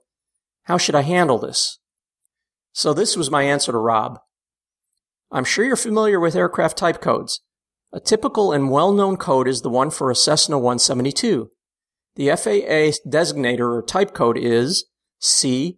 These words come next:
one seven two. For your aircraft, and I had to look this up, the type designator is a J A B four. By the way, in the show notes for this edition of Radar Contact, I've included a link to the page at the F A A's website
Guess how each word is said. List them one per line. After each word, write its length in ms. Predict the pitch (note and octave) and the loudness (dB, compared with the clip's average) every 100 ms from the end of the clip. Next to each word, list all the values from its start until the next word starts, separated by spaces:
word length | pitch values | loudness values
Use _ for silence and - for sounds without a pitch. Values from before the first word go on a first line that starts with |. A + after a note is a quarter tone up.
| - | -6
one 360 | C3+ B2 D3 | 0 0 0
seven 420 | D#3+ - B2 B2+ C3 | 0 0 0 0 -4
two. 380 | A3 F#3 - - _ _ _ _ _ _ - | 0 0 -2 -10 _ _ _ _ _ _ -8
For 100 | D#3+ | -2
your 180 | A3 | 0
aircraft, 460 | C4 - B2+ B2 - | 0 0 2 2 0
and 100 | B2+ | -2
I 60 | B2 | 0
had 220 | E3+ E3 | 0 -2
to 60 | |
look 220 | C3 D3+ - | 0 -2 0
this 180 | - | 0
up, 300 | E3+ D3+ - - _ _ | 2 0 -2 -10 _ _
the 80 | D3 | -8
type 260 | - G3+ - | -2 -2 0
designator 760 | C#3 C#3 C3+ B2+ B2 C3 C3+ D3+ | 0 0 -4 -4 -2 0 0 0
is 160 | C#3+ A#2+ | -2 -2
a 140 | B2+ | -4
J 440 | A#2 E3 C#3+ E3 - | -4 0 2 2 2
A 200 | D3+ C#3+ | 0 0
B 240 | B2 C3 | -2 -4
four. 500 | C3 - D#3+ A#2+ - - _ _ _ _ _ _ _ _ | -4 0 0 0 -4 -16 _ _ _ _ _ _ _ _
By 140 | - G3+ | -2 0
the 100 | E3+ | 2
way, 320 | F#3+ D#3 B2 | 2 2 0
in 120 | D3 | -2
the 60 | C3+ | -2
show 220 | - G3 | 0 0
notes 280 | G3 C#3+ - | 2 0 0
for 120 | C#3+ | 0
this 200 | E3 - | 0 2
edition 420 | C#3 E3+ - D3 | 2 0 0 -2
of 160 | B2 A2 | -2 0
Radar 300 | C3+ D3 B2+ | 0 2 0
Contact, 560 | - D#3+ - B2 B2 | 0 -2 0 -2 -2
I've 140 | C#3+ A#2+ | -2 -2
included 420 | A#2+ A3 A#3 F3+ | -4 -4 -2 0
a 40 | |
link 240 | C#3 D#3+ E3 | 0 0 -2
to 100 | C3 | -6
the 80 | B2+ | -4
page 360 | - D#3 E3 | 0 0 0
at 120 | B2+ - | -2 -2
the 120 | C3+ | -2
F 160 | F3 | 0
A 160 | A3+ G3+ | 0 2
A's 280 | E3 F3 - | 2 0 -2
website 640 | B2+ C#3+ D3+ - B2+ A#2+ | -2 0 2 0 0 -4